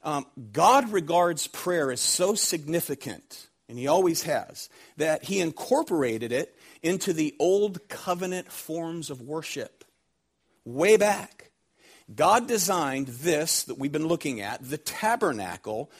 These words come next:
for his people to worship him. And notice, he prescribes the methods.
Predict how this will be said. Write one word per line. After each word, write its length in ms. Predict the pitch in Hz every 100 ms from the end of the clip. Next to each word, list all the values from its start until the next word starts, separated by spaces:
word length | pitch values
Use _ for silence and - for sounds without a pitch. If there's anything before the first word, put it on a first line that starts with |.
| - -
for 280 | - 175
his 240 | 165 175 -
people 580 | - 254 262 117 113 - _ _ _ _ -
to 120 | 180
worship 500 | 151 180 - - -
him. 140 | 98 _ _ _ _ _ _ _ _ _ _ _ _ _ _
And 160 | 180
notice, 260 | 196 220 165
he 180 | - 254
prescribes 1080 | - 196 - - 170 190 208 156 151 - - _
the 120 | 151
methods. 680 | 151 175 165 107 - - -